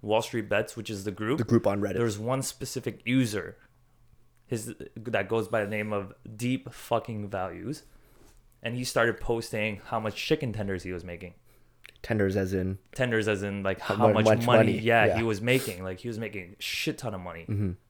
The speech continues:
Speaker 1: Yeah, like, multi-million dollars. And so all these Redditors started seeing this freaking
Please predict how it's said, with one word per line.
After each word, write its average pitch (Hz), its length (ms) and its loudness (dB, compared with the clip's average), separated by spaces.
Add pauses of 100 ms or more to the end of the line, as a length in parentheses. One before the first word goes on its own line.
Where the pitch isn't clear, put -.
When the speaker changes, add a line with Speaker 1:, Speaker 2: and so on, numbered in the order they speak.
Speaker 1:
Yeah, - 100 -6
like, 82 240 -6
multi-million 113 880 -2
dollars. 101 540 0 (840)
And 107 200 -4
so 98 400 2 (200)
all 143 440 6
these 135 220 0
Redditors 139 420 2
started 123 260 2
seeing 120 320 -6
this 110 220 -2
freaking 104 800 -6